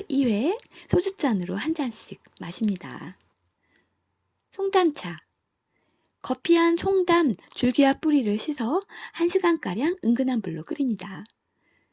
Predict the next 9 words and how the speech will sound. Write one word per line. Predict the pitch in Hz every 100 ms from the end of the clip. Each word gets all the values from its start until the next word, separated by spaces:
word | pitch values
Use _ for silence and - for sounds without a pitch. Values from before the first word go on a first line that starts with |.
| _ _
송담 | - 381 381 381 359
달인 | 226 220 247 247
차로 | - 254 220 330 294 - _
송담 | - 370 370 359 349
식혜를 | 349 - - - 165
담가요. | 185 180 170 160 175 190 _ _ _ _ _ _ _ _ _ _ _ _ _ _ _ _ _ _ _ _ _
한방에서 | - 415 427 370 330 320 240 _ _ _ _
석병여 | - 381 _ - 392 381 226 170 165 160 _ _ _
또는 | - 214 220 359